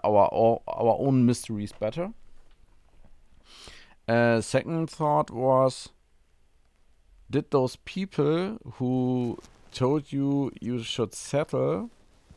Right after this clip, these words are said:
and, uh, that you are acting immature, uh,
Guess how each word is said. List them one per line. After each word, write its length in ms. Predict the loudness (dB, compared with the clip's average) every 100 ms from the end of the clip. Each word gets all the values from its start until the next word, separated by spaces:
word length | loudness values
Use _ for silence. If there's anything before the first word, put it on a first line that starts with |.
| _ _ _ _ 0
and, 760 | 2 4 4 4 4 2 -2 -12 -20 -10
uh, 260 | 0 2 2
that 220 | 2 -2
you 120 | 0 2
are 440 | 4 4 2 -2 -10 _ _ _ _ _ _ _ _ _ _ _
acting 540 | -2 -2 -2 2 2 2
immature, 760 | 0 -2 -2 -2 0 0 -4 -10 _ _ _ _ _ _ _ _ _ _ _ _ _ _ _ _ _ _ _ _ _ -2
uh, 720 | 2 2 4 4 2 2